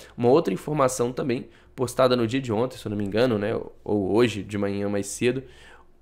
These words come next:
cu-, qual, né, já informa que já foram banidas mais contas por conta dos programas ilegais.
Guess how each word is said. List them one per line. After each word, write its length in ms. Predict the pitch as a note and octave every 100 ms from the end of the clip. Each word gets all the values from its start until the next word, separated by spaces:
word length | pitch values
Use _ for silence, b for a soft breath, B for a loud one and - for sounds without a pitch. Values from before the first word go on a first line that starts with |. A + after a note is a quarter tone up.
| _
cu-, 260 | - F3 - - - - -
qual, 340 | D3 E3 E3+ - - -
né, 240 | A2+ C3+
já 160 | G#2+ C3
informa 680 | D#3+ - C3 D#3 D#3 G#2+ B B -
que 220 | - F3+
já 220 | C3+ C#3+
foram 300 | F3+ F3+ F3+
banidas 460 | F#3 F#3+ C#3+ E3+ F#3+ - -
mais 400 | B2+ C#3 G#3+ -
contas 480 | - D#3 F#3+ G#3+ -
por 260 | - G#3
conta 460 | - D3+ E3+ - - - - - - - -
dos 200 | D3 -
programas 460 | G#3 F#3 G3+ G#3+
ilegais. 600 | A3 A#3+ G#3 G#3 A3+ -